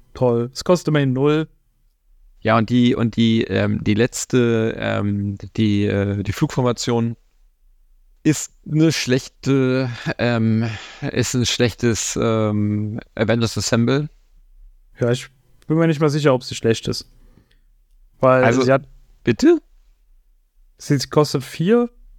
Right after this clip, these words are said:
Speaker 2: Ja.
Speaker 1: Ja, ist ein Ereignis, macht bis zu drei Fliegencharaktere spielbereit, aber sie hat Allianz. Da können wir, also können alle Spieler zusammenlegen, um die Kosten zu zahlen.
Speaker 2: Stimme ich dir zu, aber, ähm,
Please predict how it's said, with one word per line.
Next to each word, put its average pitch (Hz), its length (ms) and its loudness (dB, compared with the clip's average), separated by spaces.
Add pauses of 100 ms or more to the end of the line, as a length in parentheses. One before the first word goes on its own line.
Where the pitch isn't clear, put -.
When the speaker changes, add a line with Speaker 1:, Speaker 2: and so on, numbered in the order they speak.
(140)
Speaker 2:
Ja. 120 280 2
Speaker 1:
Ja, 127 360 -2
ist 123 100 -4
ein 127 60 0
Ereignis, 165 480 0
macht 143 260 0 (320)
bis 147 180 0
zu 139 100 -8
drei 131 240 2
Fliegencharaktere 127 800 -2
spielbereit, 123 560 0
aber 160 220 2
sie 151 120 0
hat - 180 -4
Allianz. 123 600 -4 (500)
Da - 80 -4
können 147 240 2
wir, 139 160 0 (440)
also 135 400 -2 (200)
können 147 160 2
alle 151 200 2
Spieler 156 260 0
zusammenlegen, 139 720 0
um 120 120 -2
die 123 60 -2
Kosten - 320 -4
zu - 140 -8
zahlen. 110 480 0 (880)
Speaker 2:
Stimme - 380 2
ich 143 80 4
dir - 160 0
zu, 165 340 2
aber, 113 520 0
ähm, 110 600 -4